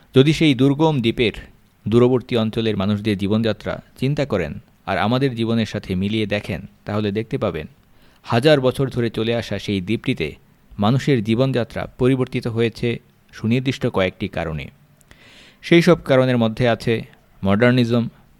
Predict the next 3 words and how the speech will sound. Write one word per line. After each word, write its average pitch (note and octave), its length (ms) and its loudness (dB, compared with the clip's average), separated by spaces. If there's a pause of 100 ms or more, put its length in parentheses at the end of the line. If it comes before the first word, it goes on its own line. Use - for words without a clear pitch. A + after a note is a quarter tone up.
(120)
লিবারালিজম, A#2 720 2 (640)
ফেমিনিজম, G#2 680 2 (420)
ক্যাপিটালিজম, A2 720 0